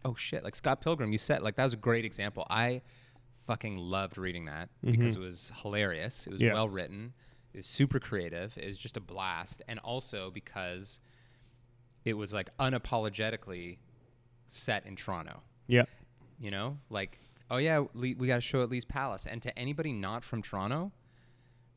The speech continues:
Speaker 1: they, you know, that hasn't visited here, it just would have been probably still a cool comic. Cool enough that they made a hu-, big budget, like, summer blockbuster out of it.
Speaker 2: Yeah.
Speaker 1: And people would just be reading about it being like,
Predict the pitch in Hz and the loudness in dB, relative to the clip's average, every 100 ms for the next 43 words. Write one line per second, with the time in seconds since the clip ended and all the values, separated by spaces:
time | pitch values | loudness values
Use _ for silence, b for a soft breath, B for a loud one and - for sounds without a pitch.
0 | - 120 117 120 - 131 117 92 107 131 | -2 0 0 -6 -14 -6 -4 -2 -4 -10
1 | _ - 110 120 117 101 113 131 117 139 | _ -4 -2 -2 -2 -2 -2 -2 -2 -2
2 | 147 175 - - - 117 127 139 123 104 | -2 -6 -12 -10 -6 -4 -2 -2 -2 -2
3 | 113 107 - 110 113 - - 113 110 - | -4 -2 0 0 -2 0 6 6 6 2
4 | 120 107 110 143 98 - - - 160 143 | 0 0 -2 -4 -4 -8 -12 0 4 4
5 | 135 123 131 120 120 117 104 - 117 113 | 2 0 -2 -2 0 -2 -4 -10 -6 -4
6 | 113 113 107 98 104 - 104 92 101 123 | -2 -2 -2 -4 -4 -4 -6 -2 -4 -4
7 | 104 - 92 87 82 85 - b b 117 | -6 -8 -8 -8 -8 -10 -10 b b 6
8 | 110 98 110 127 120 117 110 107 113 101 | 6 4 -4 -6 -4 -4 -6 -8 -6 -4
9 | 107 110 101 95 101 95 90 | -4 -2 -2 -2 -6 -8 -10